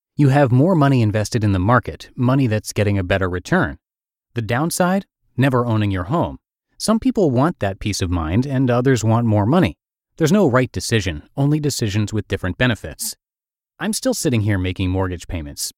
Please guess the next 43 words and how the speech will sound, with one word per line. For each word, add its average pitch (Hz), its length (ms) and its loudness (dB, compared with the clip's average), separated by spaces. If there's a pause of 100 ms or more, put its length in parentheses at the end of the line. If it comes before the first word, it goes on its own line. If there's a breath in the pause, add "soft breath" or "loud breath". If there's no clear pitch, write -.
(220)
Someday 160 420 0
I 117 60 0
might 131 380 0
do 123 160 2
a 98 80 0
cash-out 107 560 -4
refinance 92 720 -2
or 104 100 0
buy 101 220 0
a 92 100 0
new 120 180 2
house 95 340 -4
with 107 120 -2
a 98 60 4
thirty-year 92 440 -2
mortgage, 92 420 -2 (340)
but 165 100 0
I 170 60 6
don't 208 160 0
have 196 120 0
to 127 80 2
make 123 200 2
that 104 180 -2
decision 92 420 -2
today. 98 420 0 (460)
That's 220 240 -2
fine, 139 440 0
because 123 340 -2
what's 139 280 0
important 139 400 2
is 107 140 -6
getting 156 260 2
clear 117 420 2
on 101 200 2
what 123 180 2
decision 117 480 0
you're 95 100 2
making 101 480 0
and 107 160 2
what 123 140 0
you're 117 100 2
giving 107 320 0
up 139 160 2